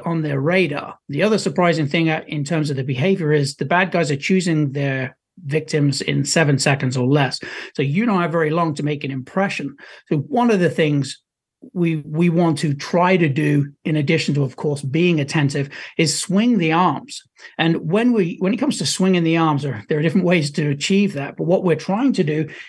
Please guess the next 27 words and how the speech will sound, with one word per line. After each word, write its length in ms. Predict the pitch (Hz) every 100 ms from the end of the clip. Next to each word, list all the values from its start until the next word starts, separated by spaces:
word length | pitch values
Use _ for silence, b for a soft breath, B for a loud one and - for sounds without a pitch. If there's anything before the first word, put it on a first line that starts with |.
| B
is 160 | 156
to 100 | -
move 360 | 156 175 196 196
the 100 | 156
humerus, 800 | - 196 240 185 147 165 - - _ -
not 300 | 170 185 -
just 220 | 185 -
the 80 | 170
lower 300 | 175 175 143
portion 440 | - 170 147 156
of 120 | 147
the 140 | 131 139
arm. 320 | 143 135 - _ B B B
The 80 | 170
reason 300 | 269 254 208
for 100 | 175
that 260 | 196 185
is 240 | 151 143 -
a 180 | 156 151
strong 800 | - - 151 175 214 202 175 -
upper 260 | 196 190 170
body 480 | 147 170 156 143 143
movement 560 | 156 175 175 156 139 - _ -
or 160 | 143
upper 220 | 170 151 151
body 320 | 160 151 143
swing 640 | - - 190 208 160 147